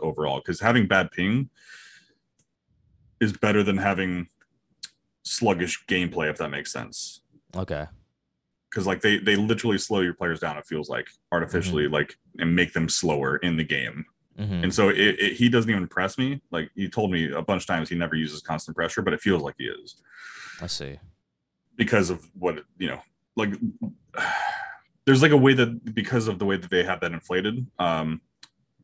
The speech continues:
Speaker 1: they actually make it to where, like, one team's players are actually more aggressive than the other,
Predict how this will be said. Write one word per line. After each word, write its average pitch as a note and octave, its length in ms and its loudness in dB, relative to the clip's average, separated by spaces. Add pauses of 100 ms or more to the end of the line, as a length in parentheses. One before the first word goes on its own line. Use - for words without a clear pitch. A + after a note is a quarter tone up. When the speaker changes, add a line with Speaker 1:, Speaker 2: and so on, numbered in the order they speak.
(140)
Speaker 1:
they F#2+ 120 2
actually F#2+ 360 0
make F2+ 260 -2
it - 140 -6
to G2+ 100 -8
where, D#2+ 480 0 (1200)
like, E2 100 -6
one F#2 220 -2
team's F2 360 -6 (540)
players F2 320 2
are E2+ 80 2
actually F2 220 -2
more F2 200 2
aggressive C#2+ 400 -6
than D#2 120 -6
the C#2+ 100 -6
other, A#1 240 -8